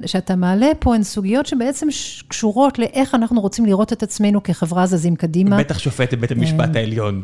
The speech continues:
Speaker 2: זאת אומרת, אם
Speaker 1: בדיוק.
Speaker 2: הבן אדם מרים את היד, אומר, "וואו, איזה מעשה נורא עשיתי אז", אתה אומר, "אוקיי, אני מבין איך הוא חושב."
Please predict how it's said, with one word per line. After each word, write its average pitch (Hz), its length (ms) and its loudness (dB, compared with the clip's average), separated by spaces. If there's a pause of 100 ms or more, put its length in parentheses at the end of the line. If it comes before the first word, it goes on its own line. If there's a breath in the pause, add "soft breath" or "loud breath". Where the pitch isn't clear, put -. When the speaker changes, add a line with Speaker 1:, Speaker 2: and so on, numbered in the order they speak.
(100)
Speaker 2:
זאת - 80 -18
אומרת, 120 140 -2
אם - 20 4
Speaker 1:
בדיוק. 143 200 4
Speaker 2:
הבן 127 120 4
אדם 131 260 2
מרים 127 220 2
את 131 100 -4
היד, 123 180 0
אומר, 123 200 2
"וואו, 113 320 -2
איזה 123 180 0
מעשה 120 340 -2
נורא 117 440 0 (180)
עשיתי - 360 -4
אז", 208 260 -2
אתה 143 80 -8
אומר, 156 120 -8
"אוקיי, 311 240 -8
אני 160 100 0
מבין 139 460 0
איך 156 100 -4
הוא 156 120 -4
חושב." 135 400 -4